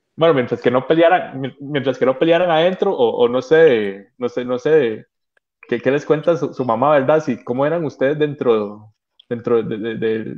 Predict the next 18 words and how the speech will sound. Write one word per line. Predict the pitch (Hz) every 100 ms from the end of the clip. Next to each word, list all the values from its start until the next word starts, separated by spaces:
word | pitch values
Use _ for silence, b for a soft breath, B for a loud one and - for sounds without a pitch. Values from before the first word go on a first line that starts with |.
| -
de | - 110
la | 110
panza, | 123 170 160
verdad? | 117 143
Dentro | 151 123
del | 110
estómago, | - 165 175 127
si, | 117 113 123 156 _ _
si | - 123
se | 127
peleaban | 123 113 120 165 165
mucho | 190 190
entre | 156 127
ustedes | 117 - 175 -
por | 127
ese | 135 131
campito, | - 131 170 165 127
¿verdad? | 113 143 185